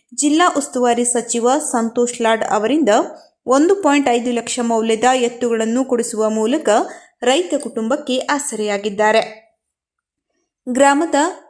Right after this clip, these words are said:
ಜಂಬುಲಿಂಗ ಸಂಗವ್ವ ಅಂಗಡಿ ದಂಪತಿಗಳು ಎತ್ತುಗಳಿಲ್ಲದ ಕಾರಣ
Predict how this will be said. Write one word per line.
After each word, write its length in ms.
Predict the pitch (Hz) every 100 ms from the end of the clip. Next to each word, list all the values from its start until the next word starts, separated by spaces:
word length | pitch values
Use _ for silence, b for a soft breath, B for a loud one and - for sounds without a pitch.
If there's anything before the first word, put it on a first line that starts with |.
| 233
ಜಂಬುಲಿಂಗ 680 | 214 254 262 285 262 254 254 311
ಸಂಗವ್ವ 560 | 330 262 240 240 233 247 285
ಅಂಗಡಿ 460 | 247 226 226 233 226
ದಂಪತಿಗಳು 840 | 226 220 220 240 302 269 226 - -
ಎತ್ತುಗಳಿಲ್ಲದ 840 | 240 254 - 330 277 240 233 226 233
ಕಾರಣ 440 | 233 226 214 220